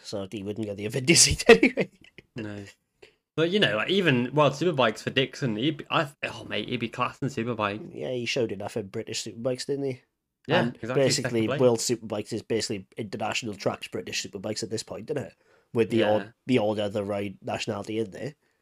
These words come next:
Speaker 2: Yeah,
Speaker 1: So,
Speaker 2: it's decent.
Speaker 1: mm, like,
Speaker 2: It's
Speaker 1: it
Speaker 2: not like, it's not like his career's gonna end now, you know. If he, if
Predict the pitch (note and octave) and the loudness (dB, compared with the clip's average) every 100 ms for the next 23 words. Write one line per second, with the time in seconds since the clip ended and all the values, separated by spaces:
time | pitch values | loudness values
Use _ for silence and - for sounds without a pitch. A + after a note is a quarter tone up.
0 | _ _ _ _ - A2 G#2 G2 - C3 | _ _ _ _ -6 -2 -2 -4 -4 -2
1 | B2 B2 C#3 C#3+ D3+ A2 - _ _ D3+ | 0 0 0 -2 -4 -6 -10 _ _ -8
2 | E3+ C3+ _ _ _ _ _ _ B2+ B2 | -8 -8 _ _ _ _ _ _ -6 -2
3 | C#3 F3 G3 F#3 F3 - - D3+ F#3 F#3 | 0 4 6 6 4 0 -4 0 2 2
4 | F#3 D3 - D#3 D#3+ C#3+ C#3 C#3 B2 C#3 | 2 -2 0 4 4 6 4 4 4 6
5 | C3+ A#2 C3 C3 A2 G#2 A2 G#2+ A2 A2+ | 6 4 2 2 2 -2 0 0 0 0
6 | E3 C#3+ C#3+ - - F3+ | 0 0 -2 -10 -4 -4